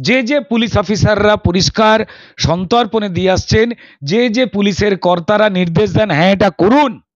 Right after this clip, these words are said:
এটা ছাড়া তৃণমূলের জেতবার উপায় নেই। দেখুন, যে যে ছেলেমেয়েগুলো রাস্তায় বসে রয়েছে,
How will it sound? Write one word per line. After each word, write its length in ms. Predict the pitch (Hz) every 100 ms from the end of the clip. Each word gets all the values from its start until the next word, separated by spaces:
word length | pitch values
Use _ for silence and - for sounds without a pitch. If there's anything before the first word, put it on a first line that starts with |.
| _ _ _ _ _ _ _ _ _ _ _ _ _
এটা 340 | 165 190 247 233
ছাড়া 380 | - 165 202
তৃণমূলের 720 | 214 - 175 196 196 196 202 202 - _ _
জেতবার 500 | 113 156 175 170 175
উপায় 460 | 185 156 139 170 175
নেই। 320 | 165 139 95 - - - -
দেখুন, 280 | 220 277 294
যে 180 | 156 202
যে 120 | 233
ছেলেমেয়েগুলো 680 | - - 202 214 202 214 202
রাস্তায় 420 | 143 - - 165
বসে 320 | 135 120 131
রয়েছে, 400 | 117 107 - -